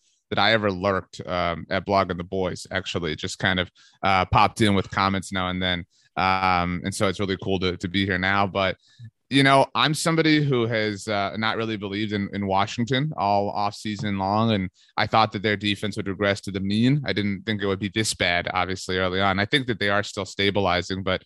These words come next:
um, to, to the point of, you know, uh, this discussion,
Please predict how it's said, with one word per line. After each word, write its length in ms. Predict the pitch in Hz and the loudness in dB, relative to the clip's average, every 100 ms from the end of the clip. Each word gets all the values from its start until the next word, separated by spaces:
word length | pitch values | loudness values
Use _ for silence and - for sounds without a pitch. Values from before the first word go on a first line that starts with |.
| _ _ _ | _ _ _
um, 460 | - 101 98 98 98 - | 0 4 4 2 -2 -4
to, 160 | 123 107 87 | -2 -2 -4
to 100 | - | -4
the 80 | 110 | -4
point 380 | 98 131 139 135 | 0 4 6 6
of, 260 | 123 98 - - | 4 2 -6 -14
you 140 | 113 117 | -4 0
know, 320 | 107 101 87 _ _ | 2 2 -2 _ _
uh, 200 | 78 71 - 62 | -8 -6 -8 -10
this 440 | 113 101 120 - | -8 2 2 4
discussion, 640 | 135 - 110 98 113 104 | 0 0 0 0 0 -2